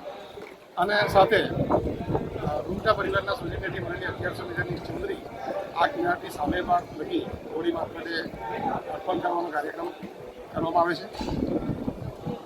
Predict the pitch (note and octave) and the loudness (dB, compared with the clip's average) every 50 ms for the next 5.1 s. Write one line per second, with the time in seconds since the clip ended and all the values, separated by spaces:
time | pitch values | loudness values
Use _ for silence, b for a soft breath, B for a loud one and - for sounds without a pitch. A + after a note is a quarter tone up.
0 | - B2 - - G3+ - - G3 - A3 A3+ A#3+ A3+ - A3+ A3+ A#3 A#3 A#3 A3 | -8 -8 -2 0 0 2 2 0 0 0 -2 -2 -2 -2 2 2 4 4 4 2
1 | - - G#3 G3 G3 - G#3+ - - - - - - - - - - - - - | 0 2 2 2 4 6 4 4 4 2 -2 -4 -4 -4 -4 -4 -4 -6 -8 -8
2 | - - - - - - - - - - - - - - - - - - - - | -6 -6 -2 -2 0 0 0 0 2 2 2 2 2 2 2 0 0 -2 -4 -6
3 | - - - - - - - - - - - F3 F3+ - - A3 G#3+ G#3 G3+ G#3 | -8 -10 -12 -14 -14 -14 -14 -14 -14 -6 -2 -2 -2 -2 -2 -4 -4 -2 0 2
4 | G#3 G#3 A3 A3+ G3 F3+ G3+ F#3+ G3 F#3+ - E3+ F3+ - - - - G#3+ G#3+ A3 | 4 8 10 10 10 10 10 10 8 8 8 8 6 6 4 -2 0 0 2 2
5 | G#3+ | 0